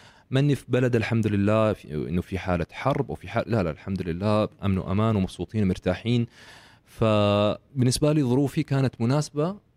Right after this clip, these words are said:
إني أتابع شغفي، ولو ما تابعت شغفي ما كان يمداني ألوم أي شخص غيري.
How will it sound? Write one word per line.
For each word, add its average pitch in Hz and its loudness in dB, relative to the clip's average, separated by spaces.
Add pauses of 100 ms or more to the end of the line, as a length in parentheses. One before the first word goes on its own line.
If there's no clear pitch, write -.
(180)
إني 110 2
أتابع 135 2
شغفي، 147 0 (160)
ولو 113 4
ما 175 4
تابعت 175 2
شغفي 175 0
ما 147 2
كان 151 2
يمداني 147 4
ألوم 147 2
أي 151 4
شخص - 0
غيري. 104 0